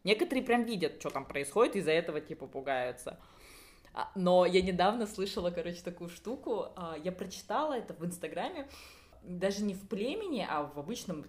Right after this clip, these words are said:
как бы, обществе цивилизованном. Просто раньше было, а, в какой-то деревне, короче, принята такая вещь. Не в Якутске, а где-то, не знаю где. А,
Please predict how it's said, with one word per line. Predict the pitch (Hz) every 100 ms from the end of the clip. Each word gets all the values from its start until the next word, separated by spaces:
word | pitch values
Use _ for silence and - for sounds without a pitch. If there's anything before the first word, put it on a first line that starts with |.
| -
как | 135 131
бы, |
обществе | 160 - - -
цивилизованном. | 196 170 175 165
Просто | 170 175 160
раньше | 147 180 302 180 156
было, | 175 175 - -
а, | 147 143 135 131 - _ -
в |
какой-то | 160 208 214
деревне, | 165 147 156 294 311 240
короче, | 214 196 185 -
принята | 170 208 220 180
такая | 151 147 147
вещь. | 160 -
Не | 190
в | 175
Якутске, | 175 381 - 143
а |
где-то, | 143 147 147 131 - - _ _ _ -
не | 185
знаю | 170 160 151
где. | 143 196 311 - - - - - - - - - -
А, | - 160 160 156 156 156 151 147 139